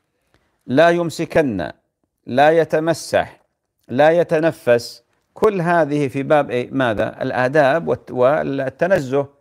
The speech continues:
في باب الآداب والت-، إذن على قاعدة الجمهور أنه من ما، من، آه، مسك ذكره أو فرجه بيمينه حال تبوله فإنه وقع في الكراهة التنزيهية. هذا على مذهب الجمهور.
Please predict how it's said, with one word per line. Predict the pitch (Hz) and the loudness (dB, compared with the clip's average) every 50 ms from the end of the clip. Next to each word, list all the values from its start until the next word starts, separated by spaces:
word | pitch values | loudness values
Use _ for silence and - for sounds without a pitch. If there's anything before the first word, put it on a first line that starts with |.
| _ _ _ _ _ _ _ _ _ | _ _ _ _ _ _ _ _ _
في | 123 117 | -4 0
باب | 131 147 135 127 | 2 2 2 2
الآداب | 120 107 113 120 135 156 147 127 | 0 0 0 2 4 2 2 2
والت-، | 117 104 - - | 0 -4 -6 -12
إذن | - - - - 107 104 101 82 | -20 -16 -10 -8 -6 -6 -6 -6
على | 87 113 139 165 185 | -4 -2 0 0 0
قاعدة | 175 - - 196 202 175 180 180 175 165 - | -2 0 0 0 2 2 2 0 -2 -2 -2
الجمهور | 170 151 143 147 143 131 127 131 127 131 - - - _ _ _ _ _ _ _ _ _ _ _ _ _ _ _ _ - | -4 -2 -2 -2 -2 -2 0 0 0 -2 -4 -6 -10 _ _ _ _ _ _ _ _ _ _ _ _ _ _ _ _ -2
أنه | 139 143 147 147 143 135 139 131 120 - - - _ _ _ _ _ _ _ | 0 2 4 2 2 2 2 0 -2 -2 -6 -12 _ _ _ _ _ _ _
من | 113 131 135 131 135 151 | -6 -4 -2 -2 -2 -2
ما، | 170 175 175 - 131 | -2 -4 -4 -6 -4
من، | 131 139 139 135 127 123 123 123 117 113 113 - _ _ _ _ _ _ _ _ _ - | -4 -2 -2 -2 -2 0 2 2 2 2 0 -4 _ _ _ _ _ _ _ _ _ -2
آه، | 120 117 110 110 104 - - 107 113 117 | 0 2 2 2 0 -2 -4 -6 -6 -6
مسك | 120 - - 127 135 165 180 170 - 165 151 - 143 | -6 -8 -10 -6 -4 -4 -4 -2 -2 -4 -2 0 0
ذكره | 127 123 131 135 - - 170 165 147 139 123 123 120 117 - | 2 2 2 0 2 2 2 2 2 2 0 0 -2 -2 -2
أو | 127 123 | -2 -2
فرجه | 117 - 160 165 151 131 127 135 123 113 123 117 | 0 0 2 2 2 0 -2 -2 -2 0 -2 -4
بيمينه | 110 113 135 139 143 143 147 160 165 160 139 131 127 120 120 110 | -4 -4 -2 0 0 0 0 -2 -2 -2 -2 -2 -4 -4 -6 -4
حال | - 160 160 160 151 135 - - | 0 2 2 2 2 0 -2 -2
تبوله | 135 123 127 127 131 147 160 170 160 160 120 | -4 -4 -2 -4 -2 -2 -4 -4 -4 -4 -4
فإنه | - 143 139 151 143 143 139 | -4 -4 -4 -4 -4 -2 0
وقع | 143 165 170 - 156 139 127 135 | 0 0 0 0 0 0 0 0
في | 127 135 | -2 -2
الكراهة | 143 131 - - - 151 160 165 170 165 170 185 - - | -6 -6 -2 0 2 2 4 4 4 2 2 0 -2 -4
التنزيهية. | - - 139 113 98 95 - 87 80 - - _ _ _ _ _ _ _ _ _ _ _ _ - | -4 -2 -4 -4 -4 -6 -8 -10 -12 -14 -16 _ _ _ _ _ _ _ _ _ _ _ _ -2
هذا | 107 110 107 | 0 2 2
على | 113 127 127 | 4 2 4
مذهب | 135 147 127 123 117 113 | 2 2 0 0 -2 -4
الجمهور. | 104 95 104 90 90 80 - - | -4 -4 -6 -6 -8 -10 -12 -14